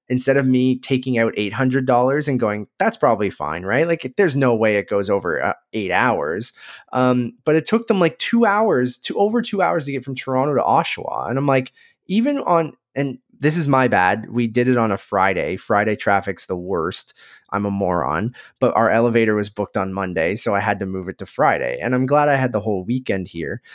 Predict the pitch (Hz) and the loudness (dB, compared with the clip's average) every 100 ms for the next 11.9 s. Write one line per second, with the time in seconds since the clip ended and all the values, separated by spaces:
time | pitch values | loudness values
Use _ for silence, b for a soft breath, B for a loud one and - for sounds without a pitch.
0 | B B - 139 156 160 170 151 139 127 | B B 0 4 4 4 0 2 2 2
1 | - 139 156 151 160 160 139 _ - 135 | 0 2 4 4 4 2 -2 _ -2 2
2 | 123 123 113 120 - 123 123 117 107 95 | 2 2 0 -4 -4 -6 0 2 2 2
3 | 95 98 95 90 85 82 78 73 64 - | 0 0 0 0 2 2 0 0 -2 -4
4 | - - - 50 50 78 78 85 82 82 | -8 -8 -4 -2 0 -2 -2 -4 -4 -4
5 | 78 65 - - 80 67 - _ _ - | -2 -2 -2 0 0 0 -8 _ _ -4
6 | - - - 65 - - - - - 50 | -2 0 0 0 -2 -4 -6 -6 -2 -2
7 | - - B B B - 60 98 104 - | -2 -8 B B B -6 -2 -2 -2 -4
8 | 123 131 135 151 82 - - 113 101 107 | 0 2 4 2 0 -6 -4 -4 -2 -4
9 | 104 110 123 - 117 123 123 117 - 123 | 0 2 0 -4 -2 0 0 -4 -2 0
10 | 123 120 120 123 123 127 113 110 113 107 | 2 0 0 0 0 2 2 2 0 -2
11 | 107 113 - 110 98 - 113 127 - | -4 -4 -4 -4 -8 -2 0 0 -4